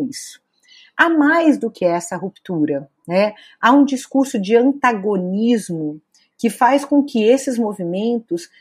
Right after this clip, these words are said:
sejam, em, em diferentes momentos, definidos como inimigos políticos. Ah, esse é um ponto que eu menciono no meu capítulo como uma das formas da gente apreender essa relação entre erosão da democracia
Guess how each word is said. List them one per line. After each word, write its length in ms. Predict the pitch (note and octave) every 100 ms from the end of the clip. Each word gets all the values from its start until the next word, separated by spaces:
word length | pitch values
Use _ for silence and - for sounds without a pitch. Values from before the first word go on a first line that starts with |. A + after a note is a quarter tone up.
| _
sejam, 600 | - B3 B3+ C#4+ C4+ G#3
em, 400 | G#3 G3+ - F#3+
em 40 |
diferentes 460 | F3 E3+ G3+ A#3+ -
momentos, 420 | F#3 F3 A3 A3+
definidos 480 | E3+ G#3 G#3+ G#3+ -
como 200 | C#4 B3+
inimigos 420 | B3+ A3+ A3 A3+
políticos. 840 | - B3 F#3 - - - - - _ _
Ah, 160 | - F#3
esse 200 | F#3 A#3
é 20 |
um 100 | G#3
ponto 300 | G3 F#3+ F3+
que 80 | G#3
eu 200 | F3+ E3+ _ _ _ -
menciono 540 | G3 G3 - F#3 F3+
no 80 | F3+
meu 160 | F3
capítulo 540 | E3+ F#3 - A#3+ A#3 G3
como 220 | G#3+ G#3+
uma 160 | A3+ G#3+
das 200 | G3+ -
formas 360 | A3 A#3 A#3
da 100 | G3+
gente 240 | G3+ G#3+ G#3+
apreender 1000 | G3+ G#3 A3+ G#3+ F#3 E3 A3 A#3+ G3+ - _ _ _ _ -
essa 340 | G3+ G#3 A#3+
relação 800 | - G3+ F#3+ F#3+ - A3 G#3+ F#3+
entre 520 | G3 G#3 G#3+ A3 G#3
erosão 340 | G3 G3 G3 F#3+
da 80 |
democracia 1040 | F#3 F3 F3+ F3+ E3+ - - G3 G#3+ G#3+